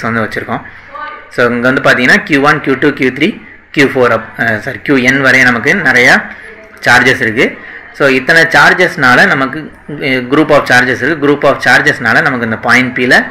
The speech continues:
இருக்கக்கூடிய potential என்ன அப்படிங்கிறத பார்க்க போறோம். So, V total எல்லாத்தையும் இண்டிவிஜுவலா ஆட் பண்ணிட்டாலே போதும். Okay, so Q ஒன்னால create ஆகக்கூடிய potential வந்து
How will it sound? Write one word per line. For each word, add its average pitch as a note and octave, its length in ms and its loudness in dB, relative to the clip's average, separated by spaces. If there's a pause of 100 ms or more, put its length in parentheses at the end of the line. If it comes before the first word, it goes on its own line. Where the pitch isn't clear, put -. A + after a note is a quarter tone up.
(260)
இருக்கக்கூடிய C#3 440 2
potential A#2+ 420 -2
என்ன G#2+ 300 -2
அப்படிங்கிறத A2 380 -4
பார்க்க G#2 340 -6
போறோம். D3 160 -4 (520)
So, A2+ 300 -2
V C#3 260 -2
total B2+ 360 0 (420)
எல்லாத்தையும் C#3 440 2
இண்டிவிஜுவலா C#3 480 2
ஆட் - 160 0
பண்ணிட்டாலே A#2+ 360 0
போதும். A2 240 -6 (760)
Okay, C3+ 320 -2 (320)
so B2 180 -2
Q D#3+ 320 2
ஒன்னால D3 320 4
create B2+ 300 0
ஆகக்கூடிய A#2+ 520 0 (300)
potential B2+ 440 0
வந்து A#2 500 -2